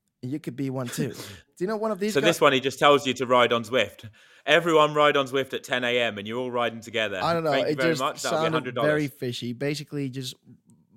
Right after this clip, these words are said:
Speaker 1: buy this training camp online and you get, like, I would say a week training camp,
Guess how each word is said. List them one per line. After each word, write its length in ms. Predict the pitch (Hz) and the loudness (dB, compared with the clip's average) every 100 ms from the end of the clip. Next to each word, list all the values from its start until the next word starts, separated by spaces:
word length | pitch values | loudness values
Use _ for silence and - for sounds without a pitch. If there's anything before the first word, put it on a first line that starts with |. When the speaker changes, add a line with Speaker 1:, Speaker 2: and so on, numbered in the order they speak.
| 135 | -16
Speaker 1:
buy 220 | - 135 147 | -6 -4 -4
this 200 | 143 - | -6 -6
training 460 | - 143 143 139 | -8 -6 -6 -6
camp 320 | - 135 127 107 | -6 -6 -6 -6
online 520 | 135 131 120 110 120 | -8 -6 -6 -6 -8
and 180 | 127 123 | -10 -10
you 60 | |
get, 240 | 117 143 127 | -8 -10 -6
like, 320 | 131 127 - | -4 -4 -8
I 100 | - | -10
would 160 | 127 120 | -10 -10
say 280 | 143 135 - | -10 -8 -10
a 60 | |
week 400 | 123 135 139 - | -10 -8 -10 -10
training 420 | - 147 165 180 175 | -16 -10 -8 -8 -8
camp, 400 | 185 175 175 | -8 -6 -8